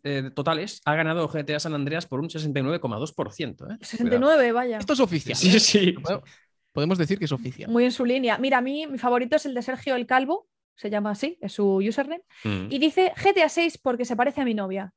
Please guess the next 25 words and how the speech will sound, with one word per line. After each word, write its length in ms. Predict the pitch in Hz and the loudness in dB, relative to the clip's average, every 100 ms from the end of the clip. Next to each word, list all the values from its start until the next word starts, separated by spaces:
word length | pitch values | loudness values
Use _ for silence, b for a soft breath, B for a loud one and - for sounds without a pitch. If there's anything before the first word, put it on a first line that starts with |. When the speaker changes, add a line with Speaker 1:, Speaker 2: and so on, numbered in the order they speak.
| - | -2
Speaker 2:
No 120 | 254 | 0
existe". 500 | 233 190 - 196 - _ _ _ _ - - | 0 -4 -4 -8 -10 _ _ _ _ -20 0
Speaker 1:
Qué 80 | 147 | 4
bonito. 600 | 139 120 113 101 95 _ | 6 4 2 -2 -4 _
Speaker 3:
Ostras. 360 | - - 143 - - - | -20 -16 -16 -16 -20 -8
Speaker 2:
Es 140 | - 269 | -2 0
mi 80 | 294 | 0
comentario 400 | 262 247 240 233 | 2 4 6 4
Speaker 1:
Qué 80 | |
bonito. 140 | 208 208 | 2 0
Speaker 2:
favorito. 260 | 208 196 | 0 0
Bueno, 260 | 196 254 277 | 2 2 4
de 80 | 277 | 4
mo-, 140 | 277 | 2
mira, 280 | 269 269 226 | 2 2 2
yo 320 | 214 269 330 - | 2 2 2 0
desde 240 | 233 240 | -4 -4
aquí 80 | 233 | -4
le 80 | 254 | -2
mando 160 | 269 | -2
un 60 | 262 | -2
mensaje 260 | 254 254 | -4 -6
a 60 | 240 | -4
Sergio. 320 | 269 - 339 | -4 -2 -4
Sergio, 440 | - 254 - 208 | -2 -4 0 -2